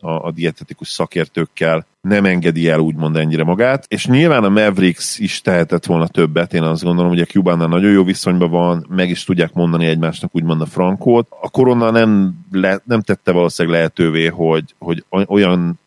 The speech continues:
szinten figyelje és monitorozza a Mavericks ezt a dolgot, mint ahogy kellett volna. Nem hiszem, hogy, hogy a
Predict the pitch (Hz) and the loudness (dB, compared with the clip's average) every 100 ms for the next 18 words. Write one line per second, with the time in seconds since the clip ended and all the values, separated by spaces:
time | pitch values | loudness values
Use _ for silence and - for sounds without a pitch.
0 | _ - - 110 92 92 87 101 92 87 | _ -16 -4 -2 0 -2 0 -2 0 2
1 | 85 87 82 85 - 92 87 - 87 82 | 2 2 2 -2 -4 -2 -2 0 0 0
2 | 85 85 - 92 90 85 85 - - - | -2 -4 -4 -2 0 0 -2 -2 -10 -8
3 | 82 - 80 80 80 - 78 78 76 - | -8 -6 -2 0 0 -2 -8 -6 -8 -4
4 | 87 95 - 123 123 123 _ 104 110 101 | -2 -2 0 0 0 -4 _ -2 0 0
5 | 101 - 92 82 82 - _ - 82 | -2 -2 -4 0 -2 -2 _ -6 -6